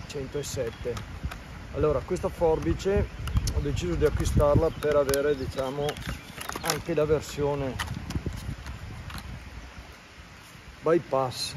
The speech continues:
della Lovo per testarla e per vedere come funziona. Allora,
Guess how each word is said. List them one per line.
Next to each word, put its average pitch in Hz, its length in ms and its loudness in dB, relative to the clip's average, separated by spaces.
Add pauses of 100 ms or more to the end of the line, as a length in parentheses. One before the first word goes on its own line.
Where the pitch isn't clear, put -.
(160)
della 139 220 4
Lovo 135 500 4
per 143 140 0
testarla 131 680 0
e - 20 4
per 131 180 -2
vedere 123 380 2
come 120 240 -4
funziona. 113 580 -6 (840)
Allora, 147 360 4